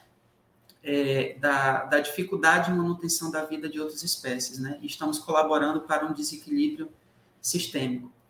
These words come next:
E o Papa, ele volta a nos dizer, ali pelo parágrafo dezoito, que é urgente uma visão alargada que nos permita não só admirar as maravilhas do progresso, mas também a prestar atenção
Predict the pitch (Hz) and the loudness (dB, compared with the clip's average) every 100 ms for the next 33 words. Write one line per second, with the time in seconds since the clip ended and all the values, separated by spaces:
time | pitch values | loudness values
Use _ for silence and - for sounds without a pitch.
0 | _ _ _ - 175 180 190 202 220 208 | _ _ _ 4 4 8 8 8 6 2
1 | - 160 160 151 160 160 156 147 143 139 | 2 0 -2 0 2 4 4 2 2 -2
2 | - - 175 175 175 160 156 147 165 180 | -4 4 4 6 4 2 0 -2 2 4
3 | 160 151 151 151 151 156 147 143 143 147 | 4 2 2 0 2 4 4 2 -2 -6
4 | 143 143 170 180 180 - 170 170 170 190 | -6 -4 2 2 2 0 0 2 2 2
5 | 208 185 165 165 156 156 151 143 139 143 | 2 -2 -2 -2 -2 0 2 0 0 2
6 | 156 175 185 - _ _ _ 175 180 175 | 4 2 -2 -6 _ _ _ 0 2 2
7 | 190 190 190 190 202 247 - 208 180 185 | 2 2 0 0 2 2 2 2 2 2
8 | 175 165 170 170 165 160 156 156 156 - | 2 2 2 2 0 0 -2 -4 -6 -6
9 | 147 143 147 156 175 170 - 170 170 170 | -4 0 0 0 0 -2 -2 0 2 0
10 | - 196 196 - 170 185 208 170 170 165 | 0 -2 -2 -4 -2 0 -2 -6 -8 -4
11 | 160 - 156 185 | -4 -2 -2 -4